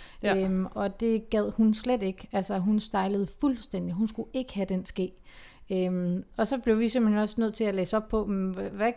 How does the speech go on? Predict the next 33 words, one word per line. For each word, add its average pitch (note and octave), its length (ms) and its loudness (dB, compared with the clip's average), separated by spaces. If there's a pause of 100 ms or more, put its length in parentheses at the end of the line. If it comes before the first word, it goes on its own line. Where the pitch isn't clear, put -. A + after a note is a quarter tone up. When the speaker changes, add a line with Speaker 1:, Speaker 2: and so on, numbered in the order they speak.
Speaker 2:
kan G3 120 0
man D3 160 -4
så E3 100 -6
gøre?" F#3+ 280 -2 (120)
Speaker 1:
Ja, F3 160 -2 (240)
og - 80 -8
så G#3+ 140 -8
Speaker 2:
Så G#3 80 0
Speaker 1:
det G3 60 0
Speaker 2:
det A#3 80 4
var A#3+ 60 4
faktisk G#3+ 320 0
også, G#3 220 -2
øh, F#3 180 0
baby-led G3 420 -2
weaning, G3+ 360 2
vi, F#3+ 340 -2
øh, F#3+ 100 -4
vi G3+ 60 -2
simpelthen G3 420 -2
kørte, G3 300 -4 (220)
Speaker 1:
Ja. G3 60 -2
Speaker 2:
startede F#3+ 240 0
egentlig G#3 200 2
forfra G#3 360 0
med F#3+ 140 -2
at F3 140 -4
så F#3+ 160 -2
komme F#3 300 -2
op - 140 -4
på A#3+ 100 -2
fuldarmning G#3+ 640 0
igen, G3+ 360 0